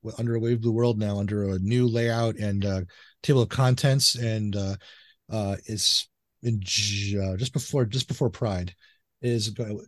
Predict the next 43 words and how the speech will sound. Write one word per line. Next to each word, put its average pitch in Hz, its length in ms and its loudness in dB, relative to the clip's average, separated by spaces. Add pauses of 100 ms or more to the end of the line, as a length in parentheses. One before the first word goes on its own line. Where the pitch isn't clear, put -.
I 110 120 -6
think 151 220 -2
originally, 170 480 4
though, 156 220 2
it 135 80 -4
was 117 160 -4
thirty-nine 165 380 2
thousand 131 460 0
ninety-two 120 500 0
out 110 80 0
of 104 80 0
a - 20 -2
goal 117 220 2
of 101 80 0
twenty-one 107 400 2
thousand 98 500 -2
with 98 160 -4
some 110 180 -2
hundred 110 260 -2
and 95 60 -2
thirty-five 95 460 -4
backers. 92 560 -6 (680)
And 110 200 -2
that 120 200 0
was 107 380 -2
about 113 360 -4
two - 180 -6
years 147 240 -6
ago 170 240 -4
now, 185 320 -4 (180)
or 117 60 -8
it 120 180 -12
looks, 131 220 -6
feels 165 280 0
like 180 200 2
it. 175 100 -2 (120)
And 120 220 2
then 123 220 2 (400)
this 127 120 -2
past 151 440 0
year 117 540 0
was, 110 560 0
uh, 104 180 -4